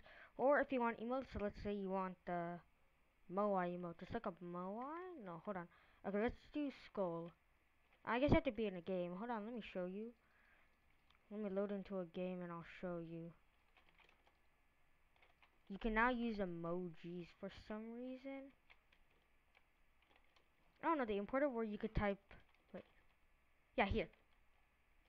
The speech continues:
Skull. You could just use the emote. Just like this. You could just use the emote like that. So you have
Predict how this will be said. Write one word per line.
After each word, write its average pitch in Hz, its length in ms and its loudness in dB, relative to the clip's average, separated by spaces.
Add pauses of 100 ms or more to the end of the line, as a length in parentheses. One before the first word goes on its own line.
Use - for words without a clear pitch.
(160)
Skull. 175 420 2 (400)
You 214 80 -2
could 233 80 4
just 220 180 0
use 226 160 0
the - 100 2
emote. 180 400 -2 (1800)
Just 226 200 2
like 208 200 6
this. 180 200 -2 (840)
You 233 80 -2
could 254 120 2
just 254 140 0
use 262 200 0
the - 80 -8
emote 214 320 0 (100)
like 185 240 0 (320)
that. 165 180 4 (4000)
So 196 100 0
you 190 160 0
have 170 280 0